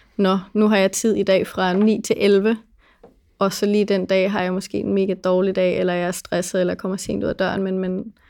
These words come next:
ligesom spontant kan være sådan, "Ej, nu er jeg klar, og nu tager jeg afsted." Og så har jeg netop så og så meget tid, som jeg har brug for. Og at det ikke er sådan indelukket i et specielt tidspunkt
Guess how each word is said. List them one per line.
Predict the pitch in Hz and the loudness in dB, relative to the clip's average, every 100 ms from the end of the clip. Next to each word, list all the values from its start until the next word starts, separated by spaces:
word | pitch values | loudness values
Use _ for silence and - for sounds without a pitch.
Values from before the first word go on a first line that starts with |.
| _ _ | _ _
ligesom | 214 - 214 | -6 -2 -4
spontant | - 196 196 220 202 214 | -2 -2 0 -2 -2 -2
kan | 202 | -2
være | 196 | -2
sådan, | 196 214 - | -2 -8 -4
"Ej, | 208 202 - - - - | -4 -4 -10 -20 -20 -6
nu | 240 233 | -2 0
er | 214 | -2
jeg | 190 214 220 - _ | -4 -6 -10 -16 _
klar, | - 247 240 | -2 0 0
og | - - | -2 -2
nu | 233 | -2
tager | 220 214 190 | -2 -2 -2
jeg | 190 - - - - | -4 -8 -18 -12 -10
afsted." | - - 190 202 - - - - - _ | -8 -4 -4 -4 -12 -20 -20 -20 -20 _
Og | 208 | -6
så | 214 | -2
har | 214 | 0
jeg | 165 170 | 0 0
netop | 185 180 - _ - | 0 0 -4 _ -20
så | - 202 | -2 -2
og | 196 | -2
så | 202 | -4
meget | 180 180 196 202 - - _ - | -4 -4 -6 -10 -20 -20 _ -8
tid, | - 202 | -6 -6
som | 202 196 | -6 -6
jeg | 185 190 | -4 -4
har | 202 | -4
brug | 202 180 | -6 -6
for. | - 202 - - - - - _ _ _ | -8 -10 -14 -20 -20 -20 -20 _ _ _
Og | - | -10
at | 196 - | -8 -4
det | |
ikke | 190 | -4
er | - | -4
sådan | - - - _ _ _ | -8 -12 -14 _ _ _
indelukket | - 190 185 185 170 185 185 | -4 -2 -2 -2 -2 -2 -4
i | |
et | 185 | -4
specielt | - 208 - 190 - - - _ _ | -8 -10 -6 -8 -8 -18 -20 _ _
tidspunkt | - 190 - 185 185 - | -8 -8 -6 -8 -8 -10